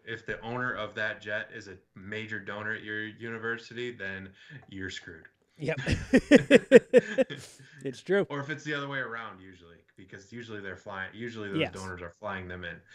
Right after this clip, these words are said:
Speaker 1: So if there's a plane that leaves your city,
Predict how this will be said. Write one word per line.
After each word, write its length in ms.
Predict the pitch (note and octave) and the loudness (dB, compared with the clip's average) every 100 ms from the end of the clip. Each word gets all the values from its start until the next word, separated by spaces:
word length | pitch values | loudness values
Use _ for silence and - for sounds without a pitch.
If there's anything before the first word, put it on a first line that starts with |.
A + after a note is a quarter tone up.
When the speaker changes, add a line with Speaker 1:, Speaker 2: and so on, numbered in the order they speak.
| - - A#2 | -18 -16 -16
Speaker 1:
So 340 | - G2 F#2+ | -10 -6 -6
if 200 | F2+ F#2+ | -6 -6
there's 180 | G#2+ G2 | -6 -6
a 40 | F#2+ | -8
plane 380 | - B2+ B2 A2+ | -6 -4 -4 -6
that 200 | F#2 G2+ | -10 -10
leaves 340 | B2+ A#2 A2 | -8 -8 -8
your 220 | A2 A#2+ | -6 -6
city, 540 | B2 - B2 C3 C3 | -6 -8 -8 -6 -10